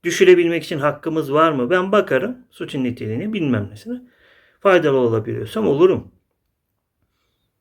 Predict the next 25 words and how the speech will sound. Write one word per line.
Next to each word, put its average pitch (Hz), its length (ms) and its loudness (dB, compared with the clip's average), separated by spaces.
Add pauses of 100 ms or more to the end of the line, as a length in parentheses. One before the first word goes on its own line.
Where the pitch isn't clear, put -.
(640)
Ama 139 200 2
böyle 151 280 4
tipler 143 580 -4 (680)
her 131 160 -2
haltı 123 300 2
yiyip 123 440 0
de 107 260 -8 (680)
"Ben 131 400 2
ne 147 80 4
yapayım 135 440 2
da 117 60 0
girmeyeyim, 120 720 -2 (300)
girmeyip 135 500 2
başkalarının 135 800 2
da, 117 240 -2 (440)
e, 110 320 -2
canını 143 360 6
yakayım." 120 480 2
diyen 107 280 -4
tipler - 520 -14 (640)
benden 127 340 2
uzak 302 340 -2
dursun. 151 280 -4
Onları 135 260 0
sevmiyorum. 226 840 0